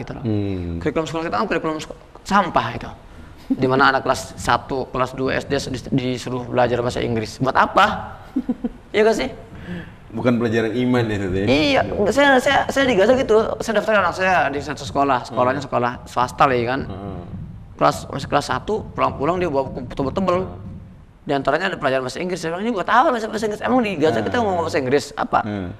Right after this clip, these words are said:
Speaker 1: Anak kita, anak kelas satu, kelas dua ini ap-, ap-, apakah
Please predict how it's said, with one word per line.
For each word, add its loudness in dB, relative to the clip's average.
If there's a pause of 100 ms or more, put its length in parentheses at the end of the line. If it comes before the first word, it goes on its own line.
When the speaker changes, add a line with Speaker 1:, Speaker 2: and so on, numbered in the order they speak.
(120)
Speaker 1:
Anak 2
kita, 0
anak 2
kelas -2
satu, 0
kelas -4
dua 0
ini 2
ap-, -2
ap-, -2
apakah -2